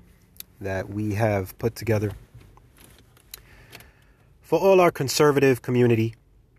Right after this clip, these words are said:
as well as independent, conservative, whatever you label yourself. It's all good. It's all family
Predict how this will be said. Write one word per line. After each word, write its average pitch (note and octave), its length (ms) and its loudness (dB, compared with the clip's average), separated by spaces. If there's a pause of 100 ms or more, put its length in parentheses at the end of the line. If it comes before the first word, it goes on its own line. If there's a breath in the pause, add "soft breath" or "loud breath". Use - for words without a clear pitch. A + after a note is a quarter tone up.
(460)
as D#3+ 240 0
well C#3 380 2
as A2 480 -4
independent, G#2+ 640 -8 (720)
conservative, G2 720 -8 (280)
whatever G#2+ 260 -6
you G2 100 -8
label F#2+ 240 -6
yourself. F#2 560 -14 (680)
It's G#2+ 220 -16
all A2 300 -8
good. G2+ 340 -6
It's G2 160 -18
all F#2+ 220 -12
family F2+ 460 -10